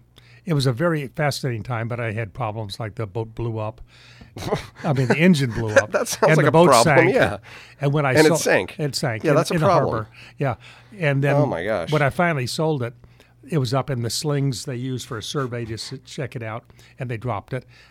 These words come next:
Speaker 1: And they, when you drop a forty-one-foot fiberglass boat, it's like dropping a wine glass. And so it
Speaker 2: Oh.
Speaker 1: smashed, broke the mast,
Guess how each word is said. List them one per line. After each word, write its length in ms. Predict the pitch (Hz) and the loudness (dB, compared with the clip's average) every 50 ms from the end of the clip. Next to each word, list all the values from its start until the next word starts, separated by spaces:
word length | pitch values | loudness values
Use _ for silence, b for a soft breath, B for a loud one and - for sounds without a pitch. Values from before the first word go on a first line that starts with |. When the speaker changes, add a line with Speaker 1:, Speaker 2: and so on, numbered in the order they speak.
| b b | b b
Speaker 1:
And 100 | 143 123 | -6 -4
they, 120 | 135 135 143 | -4 -4 -4
when 140 | 143 143 | -4 -4
you 100 | 135 127 | -4 -2
drop 260 | 107 135 135 127 - - | -2 0 0 0 -2 -4
a 60 | 104 | -8
forty-one-foot 680 | - 143 131 127 123 113 107 127 - - - 131 117 | -6 -4 -4 -4 -4 -4 -6 -6 -8 -8 -8 -10 -10
fiberglass 600 | - - 127 120 110 120 110 135 113 107 - - - | -6 -6 -6 -6 -6 -6 -8 -8 -8 -8 -8 -10 -8
boat, 220 | 120 113 110 113 | -8 -8 -8 -8
it's 160 | 117 - - | -12 -12 -12
like 160 | 127 117 113 - | -12 -12 -12 -10
dropping 340 | - 120 113 117 127 110 | -8 -8 -8 -6 -8 -8
a 120 | 110 107 104 | -8 -8 -10
wine 320 | 101 107 110 120 123 120 | -10 -10 -8 -8 -6 -6
glass. 420 | 113 107 98 98 104 104 - - - B B B B B B B B B | -8 -8 -10 -12 -12 -14 -14 -16 -16 B B B B B B B B B
And 140 | 123 120 - | -8 -8 -6
so 200 | - 131 123 117 | -6 -6 -6 -6
it 80 | 117 120 - | -6 -8 -10
Speaker 2:
Oh. 40 | - - 117 | -10 -8 -6
Speaker 1:
smashed, 520 | 98 - 131 127 123 127 - - - - - B B B B B B B B _ | -4 -4 -2 -2 -4 -6 -6 -8 -12 -16 -18 B B B B B B B B _
broke 260 | - 147 143 131 - - | -2 -2 -2 -2 -2 -6
the 80 | 151 | -6
mast, 460 | 123 123 123 120 123 120 - - - | -4 -4 -4 -4 -4 -6 -8 -12 -18